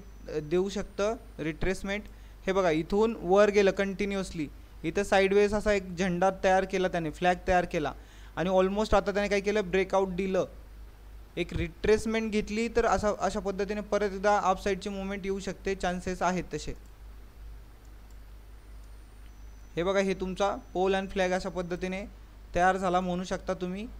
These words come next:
हे तुमच्या support zone असणार आहे आता. म्हणजे market खाली जरी यायचा प्रयत्न केला तर या झोनमध्ये थांबायचा प्रयत्न करेल.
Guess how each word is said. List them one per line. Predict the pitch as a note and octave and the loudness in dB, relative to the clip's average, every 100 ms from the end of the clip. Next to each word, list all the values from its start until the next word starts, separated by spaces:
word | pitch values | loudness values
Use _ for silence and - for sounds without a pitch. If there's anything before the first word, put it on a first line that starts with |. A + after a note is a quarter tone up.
| - - - - - - - | -16 -18 -20 -18 -20 -10 -8
हे | |
तुमच्या | E3+ F#3 F3+ F#3+ | -4 -4 -4 -2
support | G3 F#3 F#3+ F3+ | -2 0 0 0
zone | F3 F#3 F3+ | 0 0 -2
असणार | D#3+ - F3 D#3+ | -4 -2 -2 0
आहे | D#3+ F3+ | 0 0
आता. | D#3 C#3+ C3 - - - - - | 0 -2 -10 -12 -18 -20 -20 -10
म्हणजे | D#3 | -4
market | F3 F3 F3 - G3 G3+ - - - - - | 0 2 0 2 2 2 -2 -18 -18 -18 0
खाली | F3+ F3 G3 | 4 6 6
जरी | G#3 | 6
यायचा | G3+ F#3+ G3+ | 6 4 2
प्रयत्न | G3 F#3 G3 | 0 0 -2
केला | G3+ G3+ | 0 2
तर | G3+ | 2
या | G3+ F#3+ G3 | 4 6 4
झोनमध्ये | E3 F#3 F#3 F#3 G3 G#3+ - - - - - | 2 -2 0 0 0 0 -4 -18 -18 -18 -6
थांबायचा | F#3+ F#3 F#3 F#3 G3 | 0 2 2 0 -2
प्रयत्न | F#3 E3+ G3 | -4 -6 -6
करेल. | G3+ F#3+ D#3+ - - | 0 0 0 -4 -12